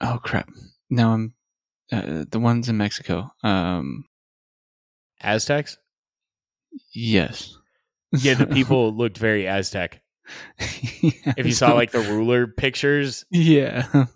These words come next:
Speaker 1: was like,
Speaker 2: But I think they're all
Speaker 1: "This is
Speaker 2: fucking made
Speaker 1: jumping
Speaker 2: up because,
Speaker 1: all over." <laughs>
Speaker 2: because in our history, I have never, like, I've taken history courses, I've taken world history, I've taken all sorts of shit,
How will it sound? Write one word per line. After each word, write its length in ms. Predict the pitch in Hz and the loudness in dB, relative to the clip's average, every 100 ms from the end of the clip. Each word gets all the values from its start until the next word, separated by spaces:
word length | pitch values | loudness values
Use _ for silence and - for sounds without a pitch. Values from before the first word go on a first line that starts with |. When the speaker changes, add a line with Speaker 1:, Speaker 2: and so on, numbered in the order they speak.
| 160 | 0
Speaker 1:
was 180 | 131 | 2
like, 100 | 123 | 2
Speaker 2:
But 140 | 135 123 | 2 0
I 80 | 147 | 0
think 220 | 185 208 | 0 2
they're 160 | 226 | 2
all 80 | 202 | 4
Speaker 1:
"This 140 | 180 147 | 4 4
is 40 | |
Speaker 2:
fucking 160 | 131 139 | 4 2
made 200 | 135 - | 4 4
Speaker 1:
jumping 40 | |
Speaker 2:
up 200 | 165 - | 4 2
because, 260 | 113 113 131 107 | 0 2 2 0
Speaker 1:
all 60 | |
over." 420 | 104 101 110 139 160 - 143 - - - - | 0 -2 -2 0 0 2 -4 -4 -6 -6 -16
<laughs> 680 | _ _ _ _ _ _ _ | _ _ _ _ _ _ _
Speaker 2:
because 260 | 135 147 127 - | 2 2 2 -6
in 200 | 135 117 - | -10 -10 -2
our 420 | 120 131 160 156 | 2 4 4 0
history, 720 | - 139 120 - 107 98 92 _ _ - | 0 -2 0 -4 -4 -4 -8 _ _ -2
I 140 | 117 | 0
have 160 | 120 110 | 0 -2
never, 400 | 120 123 131 120 | -2 0 0 -2
like, 260 | 120 110 85 - | -4 -6 -6 -6
I've 260 | 107 107 | -4 -2
taken 300 | - 107 95 | -4 -8 -8
history 500 | 90 - 131 - 131 | -8 -2 -2 0 -2
courses, 480 | 117 120 120 110 110 | 0 0 0 0 -4
I've 140 | 104 90 | -4 -6
taken 340 | 98 90 90 | -8 -8 -6
world 300 | 107 127 117 | 2 2 2
history, 320 | 113 113 117 | -2 -6 -2
I've 120 | 104 | -4
taken 260 | - 120 104 | -4 -6 -2
all 180 | 107 135 | 0 0
sorts 320 | - 165 - | 2 -2 -2
of 80 | 117 | -6
shit, 320 | - 107 98 | -2 -2 -4